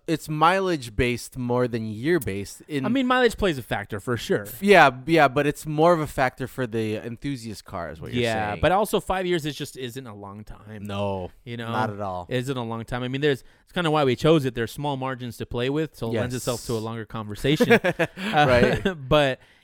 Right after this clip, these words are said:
Speaker 2: it, uh, it, yeah, it's just, it, it won't be a big difference.
Speaker 1: Mm.
Speaker 2: Uh, but the M two also, specifically the M two, has a huge following. Uh, I think almost,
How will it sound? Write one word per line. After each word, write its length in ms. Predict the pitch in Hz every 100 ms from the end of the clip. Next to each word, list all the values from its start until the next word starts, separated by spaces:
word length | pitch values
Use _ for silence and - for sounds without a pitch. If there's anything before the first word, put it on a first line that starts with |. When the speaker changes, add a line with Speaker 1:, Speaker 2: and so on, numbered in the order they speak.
| -
Speaker 2:
it, 240 | 135 131
uh, 580 | 127 127 120 117 113 117 -
it, 140 | 127
yeah, 240 | 127 113 113
it's 180 | 117 -
just, 260 | 123 -
it, 160 | 143 135
it 100 | 151
won't 280 | 151 170 143
be 200 | 160 131
a 80 | 113
big 560 | 104 - 131 131 120
difference. 760 | 113 104 - 104 98 - - -
Speaker 1:
Mm. 400 | 117 120 107 95 87
Speaker 2:
Uh, 440 | 120 113 113 110
but 180 | 110 147
the 180 | 196 208
M 180 | 208 185
two 460 | - 180 160 143
also, 840 | 135 143 143 - 131 120 113 123 -
specifically 840 | - 156 135 151 135 131 120 110 110
the 220 | 117 127
M 200 | 123 117
two, 340 | - 117 117
has 540 | 107 117 120 113 - - _ _
a 100 | -
huge 320 | 117 123 113 -
following. 640 | 113 110 107 104 104 101 _ _ _ _ -
Uh, 200 | 123 120
I 100 | 123
think 240 | - 156 -
almost, 440 | 139 147 139 -